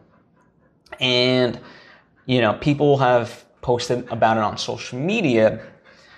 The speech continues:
And, you know, in response to that, one of the things that I, I, I saw that I thought was really astute was this idea, like, whoever you're, most likely the person that you might be upset with,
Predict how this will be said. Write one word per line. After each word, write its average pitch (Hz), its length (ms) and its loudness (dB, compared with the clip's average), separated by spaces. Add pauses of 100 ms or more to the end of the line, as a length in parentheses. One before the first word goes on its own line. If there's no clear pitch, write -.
(760)
And, 135 560 0 (680)
you 131 120 -2
know, 120 280 0 (360)
in 139 200 2
response 180 560 2
to - 60 -4
that, 143 140 2
one 160 140 2
of 165 80 2
the 139 80 -6
things 135 320 -2
that 123 140 4
I, 110 120 0 (220)
I, 120 200 -4
I 117 40 -6
saw 180 460 2
that 117 100 2
I 117 80 0
thought 123 260 0
was 120 300 -6
really 135 680 -4
astute - 760 -4 (480)
was 139 200 4
this 185 180 4
idea, 170 400 4
like, 131 380 0
whoever 220 320 2
you're, 160 180 -4 (640)
most 214 440 2
likely 180 420 2
the 135 180 -6
person 180 360 -4
that 151 240 -2
you 135 80 -4
might 139 180 -2
be 127 80 -6
upset - 500 0
with, 147 360 0